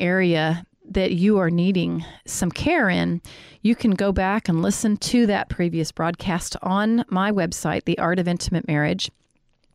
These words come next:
and look for the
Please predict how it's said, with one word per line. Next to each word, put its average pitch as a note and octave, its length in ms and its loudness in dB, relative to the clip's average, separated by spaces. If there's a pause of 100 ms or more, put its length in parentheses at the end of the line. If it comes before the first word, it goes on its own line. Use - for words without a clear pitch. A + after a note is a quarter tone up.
(240)
and G3+ 220 2
look F#3+ 240 -2
for F3+ 760 0 (880)
the F3 680 0